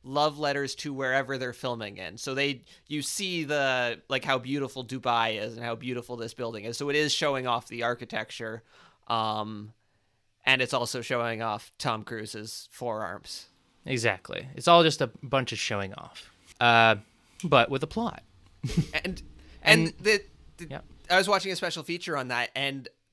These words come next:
Speaker 1: those, that had to be shot, like, they had to take out some windows so they could slide out cameras out.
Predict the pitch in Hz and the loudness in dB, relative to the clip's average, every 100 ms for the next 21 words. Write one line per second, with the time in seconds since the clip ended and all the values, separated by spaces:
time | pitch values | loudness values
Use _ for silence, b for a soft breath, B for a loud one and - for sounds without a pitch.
0 | 139 156 165 180 175 - 160 156 190 180 | -4 0 2 0 -4 -2 0 2 0 -2
1 | 165 - 165 143 143 139 151 170 - - | -6 -4 0 0 -2 -2 2 2 0 -4
2 | 175 170 151 - 156 143 120 131 143 170 | -4 -2 -6 -2 -4 -4 -4 -6 -4 -4
3 | 160 156 156 151 156 - 151 151 156 - | -4 -4 -8 -8 -10 -8 -6 -4 -6 -8
4 | 160 156 156 156 160 175 | -10 -6 -8 -6 -6 -6